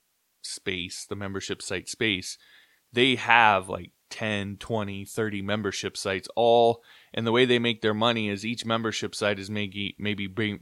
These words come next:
bringing them in five hundred or a thousand dollars a month. Like, they're not these huge, massive sites. So they're just these really small sites that kind of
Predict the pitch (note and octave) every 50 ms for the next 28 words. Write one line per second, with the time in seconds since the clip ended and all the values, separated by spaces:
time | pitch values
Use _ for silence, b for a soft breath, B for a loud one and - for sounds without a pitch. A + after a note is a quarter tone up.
0 | - - A2+ G#2+ G#2 G#2 G2+ G2 G2 G2 G2 G2 G2 F#2+ F#2+ G2 F#2+ F#2+ F#2+ F2+
1 | - - G#2+ G2 G2+ F#2 G#2 A2 G#2 G2 G2+ F#2 F#2 F#2+ F#2 F#2+ - - F#2+ F#2
2 | F#2+ F#2 G2 F#2 F2+ F2+ F#2 F2 F2+ F2+ F#2 F2+ F2+ F#2 F#2 - - - _ _
3 | _ _ _ _ _ _ _ G#2+ G2+ - A2 A2 A2 A2 G#2+ - A2 G#2 - -
4 | - C3 B2+ A#2+ G#2 A2 A2 G#2+ G2+ G2 - - G2 - - - B2 A2 F#2 -
5 | - G2 G2+ G2+ G#2+ A2 - - G2+ G2 F#2+ G#2+ A#2 A2+ A2+ G#2 - - A#2 G#2
6 | G#2 G2+ - - G#2 G2+ G2+ - - - - - - A2+ G#2+ G2 F#2 F#2